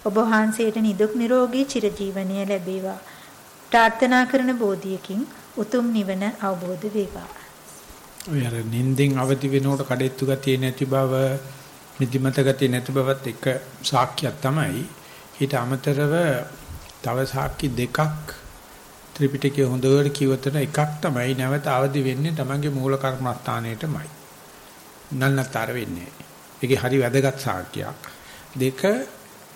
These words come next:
Speaker 2: පශ්චාත්තාවයක් එන්නේ නැහැ. මට නිින්ද ගියාද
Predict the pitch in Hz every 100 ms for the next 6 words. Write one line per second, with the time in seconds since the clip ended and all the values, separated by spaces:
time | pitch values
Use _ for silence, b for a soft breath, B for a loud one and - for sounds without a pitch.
0 | - - - 147 - - 185 - 117 104
1 | 92 - 95 98 73 - - - - -
2 | - - - - - - - 120 123 131
3 | 127 123 117 107 110